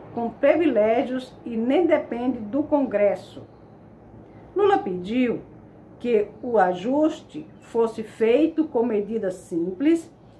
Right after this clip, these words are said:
e rápida. As outras alternativas não saíram completamente do radar,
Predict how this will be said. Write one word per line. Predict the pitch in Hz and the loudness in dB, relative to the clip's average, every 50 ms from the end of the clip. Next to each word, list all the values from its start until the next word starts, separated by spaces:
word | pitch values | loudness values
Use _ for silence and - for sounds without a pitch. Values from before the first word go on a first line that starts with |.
| - - - - | -20 -20 -10 -4
e | - 339 320 | -2 -2 -2
rápida. | - - 185 214 214 220 214 - - 165 147 143 - - - _ _ _ _ _ - - - _ _ _ _ _ _ _ _ - - - - - - - - - - - - - - - - | -2 -2 0 2 2 2 2 -2 -6 -10 -10 -12 -14 -16 -18 _ _ _ _ _ -20 -20 -20 _ _ _ _ _ _ _ _ -20 -20 -20 -20 -20 -20 -20 -20 -20 -20 -20 -20 -20 -8 0 2
As | 190 185 180 180 180 - - - - - - - - | 2 4 2 0 -2 -8 -16 -20 -20 -20 -16 -6 -2
outras | 220 226 254 320 381 - - 370 349 339 247 | 2 4 4 4 2 0 -2 -2 -2 0 0
alternativas | 262 233 220 - 214 - 208 185 170 - - 202 226 254 294 285 294 311 302 302 - - _ - | 0 0 -2 -2 -4 -4 -4 -6 -8 -10 -10 -6 -4 -2 0 2 2 2 2 0 -4 -16 _ -14
não | 185 190 208 226 247 302 381 370 | -10 -6 -4 -2 0 0 0 0
saíram | 370 - - 311 269 233 240 240 247 262 254 262 247 | -2 -2 0 0 0 0 0 -2 -2 -2 -2 -2 -4
completamente | - - - 294 349 440 403 - - 302 294 311 302 - 302 294 262 220 214 214 220 226 220 247 | -6 -4 0 2 2 2 0 -4 -2 -2 -2 -2 -2 -2 -2 -2 -2 -2 -2 -2 -4 -6 -6 -8
do | 214 254 233 | -6 -6 -6
radar, | 233 294 320 269 214 214 202 202 196 190 - - | -4 -4 -4 -2 -2 -2 0 0 0 -2 -4 -8